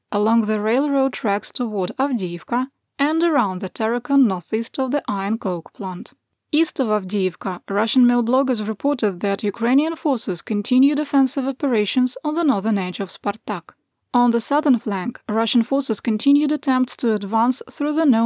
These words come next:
man's land between Vodyane and Severne, while making additional attempts to bypass Severne from the west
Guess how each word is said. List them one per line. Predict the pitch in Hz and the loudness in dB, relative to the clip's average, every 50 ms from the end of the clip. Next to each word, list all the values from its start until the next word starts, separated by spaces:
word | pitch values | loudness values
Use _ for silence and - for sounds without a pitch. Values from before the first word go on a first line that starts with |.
| 240 240 | 6 6
man's | 226 220 208 202 196 185 208 | 4 4 2 0 -2 -2 -2
land | 202 202 202 202 226 220 214 | -2 -2 0 0 0 0 0
between | 208 240 - 220 220 202 190 180 | -2 -4 -2 -2 -2 -2 -2 0
Vodyane | 202 233 220 214 240 240 226 220 220 214 220 - | 0 0 0 2 2 2 2 2 2 0 -4 -4
and | - 202 196 190 185 | -6 -6 -6 -6 -6
Severne, | - - - 269 240 202 190 190 196 185 180 175 - - _ _ _ _ _ | -6 -4 -2 -2 -2 -2 -2 -4 -4 -6 -6 -10 -12 -16 _ _ _ _ _
while | - 202 214 208 202 202 196 | -2 0 2 2 4 2 2
making | 202 208 208 202 - - 196 285 220 | 0 0 -2 -2 -2 -2 -2 -2 -4
additional | 196 175 220 240 - - 277 285 302 320 | -2 -2 -2 -2 2 2 2 2 2 2
attempts | 339 330 - 247 208 190 175 - - - | -2 -2 -2 -2 -2 -2 -4 -6 -6 -4
to | - 202 | -4 -4
bypass | 170 202 226 233 277 277 - 240 240 202 - - | -2 0 0 0 0 0 0 0 0 2 0 -2
Severne | - - 214 196 180 180 202 214 226 262 277 277 | -4 -4 -4 -4 -4 -2 0 0 2 2 2 0
from | - - 302 311 320 302 | 0 -2 -2 -2 0 0
the | 330 320 | 0 0
west | 269 196 185 180 196 - - - | 0 0 0 -2 -4 -6 -8 -10